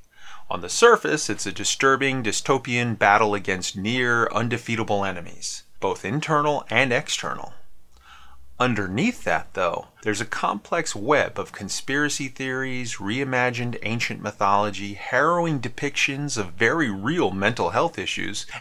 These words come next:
and deep questions about the nature of humanity and free will. By the final two episodes, the plot is, frankly, a confused mess,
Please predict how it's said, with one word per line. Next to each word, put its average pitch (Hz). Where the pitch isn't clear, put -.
and 151
deep -
questions 180
about 98
the 101
nature 131
of 160
humanity 101
and 95
free 95
will. 104
By 104
the -
final 175
two 165
episodes, 107
the -
plot -
is, 95
frankly, 95
a 107
confused 110
mess, 90